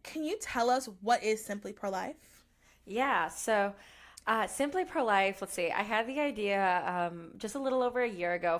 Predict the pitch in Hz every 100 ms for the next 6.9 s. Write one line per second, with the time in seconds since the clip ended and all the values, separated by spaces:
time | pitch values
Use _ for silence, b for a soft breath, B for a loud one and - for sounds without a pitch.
0 | 170 170 156 151 160 - B B B 208
1 | 208 220 220 233 220 208 202 202 - _
2 | 202 202 226 220 233 247 269 349 339 220
3 | 208 208 - 185 175 175 165 - - 180
4 | 180 - - 185 170 165 175 160 160 165
5 | B B - 175 170 170 - 170 269 165
6 | 170 165 170 170 165 165 165 165 165